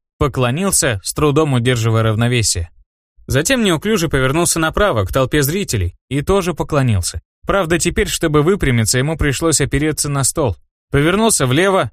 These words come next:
там никого не было, кроме покосившейся времянки, скудной поленницы дров да облезлого пса. Но Шардон поклонился и ему. Выпрямился, да так и замер, глядя на блохастую псину и повернувшись спиной к свидетелям его громкой победы.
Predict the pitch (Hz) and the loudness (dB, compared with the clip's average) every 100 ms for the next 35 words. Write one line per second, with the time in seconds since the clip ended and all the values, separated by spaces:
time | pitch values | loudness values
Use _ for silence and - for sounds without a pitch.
0 | _ - 190 165 135 127 120 147 156 120 | _ -2 0 0 0 2 2 2 0 0
1 | 107 131 127 113 120 117 143 143 135 117 | 0 0 0 0 -2 -2 -2 -2 -2 0
2 | 120 110 110 147 147 127 95 - - - | 0 0 0 0 -2 -2 -2 -2 -4 -2
3 | 165 135 120 131 135 123 101 110 107 175 | 0 0 0 0 0 0 0 0 2 0
4 | - - 123 180 165 135 151 131 123 117 | 0 -8 0 2 2 2 2 2 0 0
5 | - 107 85 - _ 127 156 - 165 202 | 0 -2 -4 -8 _ -6 -4 -4 -2 -2
6 | 190 135 131 120 127 147 - 120 107 90 | -2 -2 0 0 0 -2 -2 -2 -2 0
7 | 80 - _ _ - 135 233 202 208 185 | -2 -6 _ _ -4 0 2 2 0 2
8 | - 160 123 98 151 226 220 196 170 202 | 2 2 0 0 0 0 0 0 0 0
9 | 160 98 - 113 156 147 139 127 131 - | 0 -4 -6 -2 0 2 0 0 -2 0
10 | 147 - 127 98 - 135 90 - - 196 | -2 0 0 0 0 0 0 -2 -6 -6
11 | 175 156 160 180 165 156 - 139 147 151 | -2 0 0 0 0 0 0 -2 -2 -2
12 | - 123 135 139 120 110 110 107 110 117 | -2 -2 -2 0 0 2 2 0 0 0
13 | 110 101 110 113 87 | 0 -2 0 0 -2